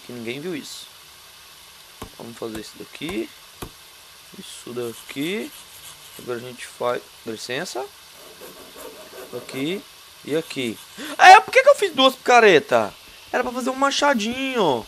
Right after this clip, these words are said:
Oh, oh, vai embora não! Volta aqui! Foi embora a pedra. Tranquilo. E eu ainda jogo uma pedra fora. Ô, Gustavo. Por que você faz isso, cara?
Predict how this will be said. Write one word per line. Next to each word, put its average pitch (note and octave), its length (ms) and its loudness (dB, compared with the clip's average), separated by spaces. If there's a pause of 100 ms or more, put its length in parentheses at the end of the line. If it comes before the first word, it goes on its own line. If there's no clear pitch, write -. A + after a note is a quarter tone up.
(300)
Oh, C5+ 200 12 (140)
oh, C#5 180 8 (260)
vai D#4 100 12
embora E4+ 260 12
não! F4 300 12 (100)
Volta D4+ 200 10
aqui! A4+ 200 12 (1700)
Foi D3 100 -6
embora A2 220 -2
a - 20 -4
pedra. - 240 -16 (1040)
Tranquilo. C3+ 380 -10 (1200)
E B2+ 100 -8
eu C3+ 80 4
ainda D#3 240 0
jogo E3 300 4
uma F3 80 6
pedra E3 300 4
fora. B2 440 4 (840)
Ô, F#3+ 280 2
Gustavo. B2 880 6 (1800)
Por C3+ 60 -16
que F3+ 100 -4
você E3 240 -8
faz C3 360 -2
isso, C#3+ 260 -6
cara? A2 340 0